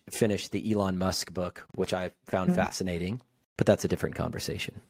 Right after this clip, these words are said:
Speaker 2: Yes, it is. I was gonna say, we've started to, we're, we have this pile of books that's kind of lining up that is going to become a, um, your, uh, prerequisites for joining Pure Portfolios is you have to read all of these different books.
Speaker 1: Mm-hmm.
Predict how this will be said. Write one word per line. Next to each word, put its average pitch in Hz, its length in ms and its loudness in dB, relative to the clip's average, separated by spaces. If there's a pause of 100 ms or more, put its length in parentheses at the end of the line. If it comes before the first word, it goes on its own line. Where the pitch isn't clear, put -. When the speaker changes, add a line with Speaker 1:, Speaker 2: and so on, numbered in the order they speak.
(120)
Speaker 2:
Yes, - 240 -4
it - 100 2
is. - 340 -2 (400)
I 208 120 10
was 208 140 2
gonna 214 160 4
say, 208 200 4
we've 180 200 4
started 196 420 4
to, - 240 2 (400)
we're, 196 280 6
we 220 60 6
have 208 120 4
this 202 240 0
pile 196 400 4
of 170 160 -6
books 180 320 2
that's 202 420 0 (180)
kind 202 200 2
of 196 100 0
lining 196 440 2
up 208 260 2
that - 380 2
is 185 160 0
going 180 340 -4
to 185 60 -2
become 180 440 0
a, 170 260 0
um, 196 380 0 (200)
your, 170 200 6
uh, 156 200 2
prerequisites 202 760 4
for 165 140 0
joining 175 340 0
Pure - 160 -4
Portfolios - 500 -2
is 185 140 0
you 185 80 2
have 185 140 2
to 196 100 -4
read - 180 -2
all - 160 2
of 202 120 -4
these - 180 -4
different - 400 -4 (240)
books. 175 300 0
Speaker 1:
Mm-hmm. 110 160 -2